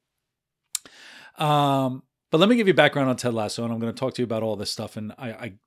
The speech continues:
tell you, this is like, uh, it's a leadership class. It's a leadership class.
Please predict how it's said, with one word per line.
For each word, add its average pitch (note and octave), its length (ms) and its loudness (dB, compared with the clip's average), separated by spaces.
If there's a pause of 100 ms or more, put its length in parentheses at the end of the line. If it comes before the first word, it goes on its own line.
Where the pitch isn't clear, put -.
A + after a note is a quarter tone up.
(120)
tell C3 180 -6
you, A#2 100 -2
this G#2 220 -10
is G#2+ 140 -10
like, G#2+ 280 -6
uh, A#2 200 -8
it's B2+ 160 -6
a - 20 0
leadership C#3+ 420 2
class. - 440 -12
It's - 80 -10
a - 20 -2
leadership A#3 400 0
class. - 400 -16